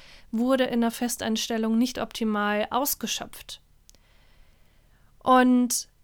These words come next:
viele haben einfach Angst vor Wachstum, haben Angst vor Fehler machen, haben Angst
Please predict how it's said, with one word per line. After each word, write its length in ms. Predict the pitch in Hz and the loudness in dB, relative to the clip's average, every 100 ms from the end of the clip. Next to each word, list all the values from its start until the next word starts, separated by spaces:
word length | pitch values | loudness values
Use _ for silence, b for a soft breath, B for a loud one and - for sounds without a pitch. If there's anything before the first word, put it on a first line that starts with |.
| _ _ _ _ _ _ | _ _ _ _ _ _
viele 680 | - - 285 311 330 311 - | -18 -2 0 2 2 2 2
haben 260 | 254 247 254 | 0 0 -4
einfach 400 | 240 233 220 - | -2 -4 -6 -10
Angst 520 | - 240 277 294 - - | -4 -2 -2 -4 -6 -6
vor 260 | - 220 | -4 -2
Wachstum, 880 | 214 240 - - - 214 202 226 - | -2 -2 -4 -6 -6 -10 -8 -10 -4
haben 320 | 233 226 233 - | -2 0 -2 -4
Angst 500 | - 240 269 277 - | -4 0 0 -2 -6
vor 640 | - 247 220 220 220 220 226 | -4 -2 0 0 -2 -4 -8
Fehler 440 | - - 339 359 220 | -6 0 6 6 6
machen, 520 | 202 196 220 208 208 | 0 -6 -8 -8 -2
haben 300 | 233 226 240 | 0 2 0
Angst 680 | - 240 262 269 - - | 0 0 0 -2 -6 -10